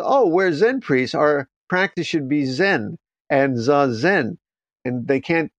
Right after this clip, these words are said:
get almost anyone to go there except a few hardcore types, very few, 'cause they get no credit,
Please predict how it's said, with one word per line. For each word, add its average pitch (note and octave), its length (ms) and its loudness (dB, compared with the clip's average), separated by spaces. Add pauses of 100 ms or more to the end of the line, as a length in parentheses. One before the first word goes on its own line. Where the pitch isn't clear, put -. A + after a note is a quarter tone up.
get C3+ 220 0 (380)
almost F3 420 -2 (160)
anyone F3+ 520 0
to C3+ 140 -4 (300)
go D#3+ 240 2
there B2 220 2
except - 380 -4 (100)
a A#2+ 80 -2
few F3 640 -4
hardcore C#3+ 600 0
types, - 460 -6
very C#3+ 320 0
few, C3 220 -4
'cause C#3+ 180 -6
they A#2+ 120 -2
get B2 180 -2
no D3 260 0
credit, G#3 420 0